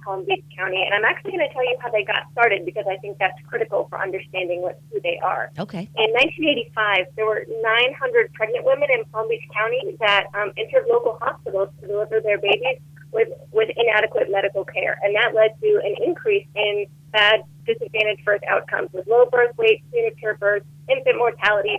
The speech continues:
Speaker 1: children with disabilities, and just a host of other healthcare problems. So as a result of that, Healthy Mothers, Healthy Babies was founded the next year in nineteen eighty-six. So it is now celebrating its thirty-sixth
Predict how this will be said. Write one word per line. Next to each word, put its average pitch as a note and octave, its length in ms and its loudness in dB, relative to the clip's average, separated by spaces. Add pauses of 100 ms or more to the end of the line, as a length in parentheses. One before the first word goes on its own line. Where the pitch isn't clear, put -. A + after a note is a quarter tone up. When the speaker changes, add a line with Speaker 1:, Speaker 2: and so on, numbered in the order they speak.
Speaker 1:
children B3 280 0
with - 160 -8
disabilities, G3+ 600 -4
and C#3+ 120 -6
just - 140 -10
a - 60 -16 (100)
host A#3 240 0
of - 100 -8
other F#3 240 -2
healthcare - 380 -2
problems. D3+ 340 -4 (460)
So A#3 80 2
as A3+ 180 4
a - 40 -2
result C4 400 2
of F#3 100 -8
that, - 340 0
Healthy B3+ 300 0
Mothers, A3 340 2
Healthy A3 300 -6
Babies A3 400 -2
was G3+ 100 -8 (140)
founded A3+ 400 -2
the G3 80 -8
next G3+ 320 0
year A3 220 0
in F3+ 120 -2
nineteen G3 460 -6
eighty-six. F3 400 -2 (580)
So - 140 2
it - 140 4
is A3 100 2
now G3+ 300 4
celebrating G3+ 560 -2
its G3 160 -6 (180)
thirty-sixth C4+ 640 2